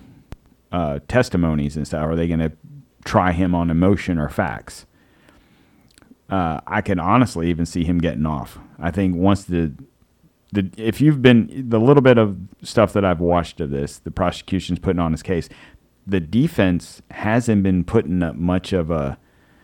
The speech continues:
cross-examination of said witnesses because those witnesses, like you said, they're testifying out of emotion. They're not testing, testifying out of fact. They're testifying out of emotion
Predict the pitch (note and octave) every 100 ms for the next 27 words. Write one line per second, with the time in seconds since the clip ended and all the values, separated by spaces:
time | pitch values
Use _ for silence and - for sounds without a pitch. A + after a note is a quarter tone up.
0 | _ _ - A2 F#2+ - F2 F#2+ E2+ E2
1 | D#2+ E2 - D2+ C#2+ - F2+ D#2 D#2+ E2
2 | F2 D#2+ A#1 - A1+ - - G2+ - A2+
3 | C3+ E2 E2 - _ _ _ _ - G#2
4 | F#2 G#2 A2 A2+ - G2+ G2+ F#2 F2 -
5 | C3 - C#2+ E2 A2+ A#2 G2+ F#2 - F#2
6 | F2+ E2+ E2 D2+ D2+ D#2+ F2+ - G1+ -
7 | - _ G#2 C3 D#3 - A2 - G2 F2
8 | - C3+ A#2+ - F#2 G2+ F#2+ D2+ D#2 B1+
9 | - F#2 A2+ D2 - - _ _ _ _
10 | _ _ C#3+ - C#3+ B2+ A#2 A#2+ A2+ G2+
11 | F#2 E2+ D#2+ D2 D#2 - -